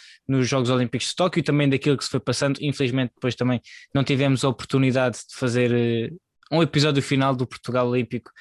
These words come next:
a fazer o rescaldo de tudo. Eu aqui admito que foi por minha culpa, eu fui levar a vacina do covid e estive completamente de rastos durante aí dois ou três dias e, portanto, não consegui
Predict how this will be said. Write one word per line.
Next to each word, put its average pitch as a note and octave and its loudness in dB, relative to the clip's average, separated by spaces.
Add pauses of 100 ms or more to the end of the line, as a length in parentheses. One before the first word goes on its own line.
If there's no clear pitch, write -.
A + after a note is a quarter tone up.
(340)
a C3 -2
fazer C3 2
o - 4
rescaldo C3+ 0
de - -10
tudo. C3+ 2
Eu C3 4
aqui B2 2
admito A#2+ 0
que - -20
foi B2+ 2
por B2+ 0
minha B2+ 2
culpa, C3 0
eu A#2+ 0 (260)
fui C3+ 0
levar C3 2
a - 0
vacina C3 2
do B2+ 2
covid B2+ 0 (320)
e C#3 0
estive B2+ -2 (720)
completamente B2+ 0
de - -4
rastos A#2+ -4 (400)
durante B2+ 0
aí B2+ 4
dois B2 2
ou B2 2
três A#2 -2
dias A#2+ 2
e, A#2+ -2
portanto, - -10
não B2 0
consegui A#2+ 2